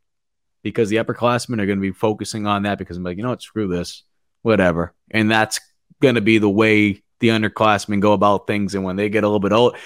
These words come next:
it's just, it's not impossible to break that cycle, but it can take a little bit longer to create the foundation that you ultimately want.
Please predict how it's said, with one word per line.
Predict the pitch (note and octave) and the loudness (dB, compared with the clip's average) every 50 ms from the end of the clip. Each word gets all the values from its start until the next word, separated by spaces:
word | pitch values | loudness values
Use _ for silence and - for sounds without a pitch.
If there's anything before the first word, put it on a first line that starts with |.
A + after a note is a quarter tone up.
| - - - | -20 -16 -2
it's | - A#2+ B2 - | -2 -2 -2 0
just, | - C3+ A#2 - - - - - - - - _ _ _ _ _ _ - | 0 0 0 0 -2 -8 -14 -20 -20 -20 -20 _ _ _ _ _ _ 0
it's | B2+ C3+ C3 - | 0 0 0 0
not | - D3 D3 D3+ D3+ | 0 2 4 4 4
impossible | C#3 A#2+ A2 - - B2+ B2 C3+ C#3 C#3 - - A#2 A2 G#2+ G2+ G2 F#2+ F#2 - _ _ _ _ _ _ _ _ | 2 0 -2 -2 0 2 4 4 2 2 0 -4 -2 0 0 0 0 -2 -4 -8 _ _ _ _ _ _ _ _
to | - - A#2+ A2+ A2 G#2+ G#2 G2+ G2 F#2+ G2 A2+ - _ _ | -2 2 4 6 6 6 4 2 0 -2 -4 -8 -14 _ _
break | - B2+ C#3+ D3+ E3+ E3 - - | -2 2 4 4 4 2 0 -6
that | G#2+ F#2+ F#2 F2+ F2 - - - | -4 -4 -2 -4 -6 -8 -10 -12
cycle, | - - A#2 F#2 F2+ F2 - F2+ F#2 F#2 - _ _ _ _ _ | -6 -4 -4 -4 -4 -6 -6 -6 -6 -8 -10 _ _ _ _ _
but | B2+ B2 A#2+ A2+ A#2 - - | 0 0 0 0 -2 -2 -2
it | B2+ B2 - | -2 0 0
can | A#2 G#2 G2 G2 _ _ _ _ _ _ _ _ - | -2 -2 -2 -6 _ _ _ _ _ _ _ _ -6
take | - D#3+ C#3 B2+ - - - - - _ _ _ _ _ _ _ _ _ _ _ _ | 0 0 0 0 -2 -10 -20 -20 -20 _ _ _ _ _ _ _ _ _ _ _ _
a | A2+ | 2
little | A#2+ B2+ C3 | 4 4 4
bit | A#2+ A#2 | 4 2
longer | G2+ A2+ A2 A2 A2+ A2+ A2 G2+ G2+ G2 F#2 F#2 - _ _ _ _ _ | 2 2 2 2 2 0 -2 -2 -2 -4 -4 -6 -8 _ _ _ _ _
to | - A2 | -8 -8
create | - - - A#2+ A2+ A2 A2 A2 A2 G#2+ | -8 -4 -4 -2 0 2 2 2 0 -2
the | - G#2+ | -6 -10
foundation | - - G#2+ G#2+ G#2 F#2+ G2+ G#2+ G#2 G2 - G#2 | -4 -2 -2 -2 0 0 0 -2 -2 -2 -4 -6
that | G2 F#2+ - - | -6 -6 -4 -4
you | A#2 G#2+ | -4 -4
ultimately | G#2 G#2 - G#2 G2 G2 G2+ G2+ G#2 | -4 -6 -8 -8 -8 -6 -6 -8 -8
want. | G2 A#2 C3+ C#3 A2 - | -8 -6 -4 -4 -4 -6